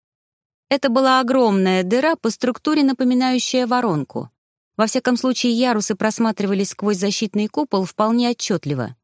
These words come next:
И они уходили в невообразимую глубину. Как я ни всматривалась, дна так и не разглядела. От такой картины по телу пробежала дрожь.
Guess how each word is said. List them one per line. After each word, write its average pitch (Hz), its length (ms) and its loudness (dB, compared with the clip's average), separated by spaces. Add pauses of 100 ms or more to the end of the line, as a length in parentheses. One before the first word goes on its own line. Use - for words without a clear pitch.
(640)
И 190 80 2
они 202 340 2
уходили 190 640 0
в 170 100 0
невообразимую 202 1040 0
глубину. 208 580 0 (520)
Как 185 260 -2
я 180 100 2
ни 180 140 0
всматривалась, 165 920 -4 (120)
дна 180 320 0
так 185 200 -6
и 196 60 0
не 196 120 0
разглядела. 190 720 -2 (1300)
От 196 160 -4
такой 233 280 0
картины 233 500 0
по 208 120 -4
телу 254 260 -2
пробежала 220 520 -2
дрожь. 185 420 -4